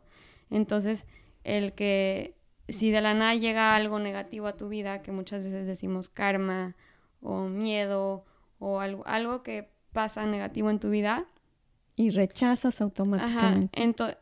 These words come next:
Speaker 1: significa que tú te estás saliendo a un extremo, entonces necesitas una energía que te empuje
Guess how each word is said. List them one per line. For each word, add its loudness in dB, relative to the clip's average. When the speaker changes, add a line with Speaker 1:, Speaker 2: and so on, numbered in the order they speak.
Speaker 1:
significa 2
que -4
tú -4
te -6
estás -4
saliendo 0
a 0
un 4
extremo, -2
entonces -2
necesitas -4
una 0
energía -4
que -10
te -8
empuje -4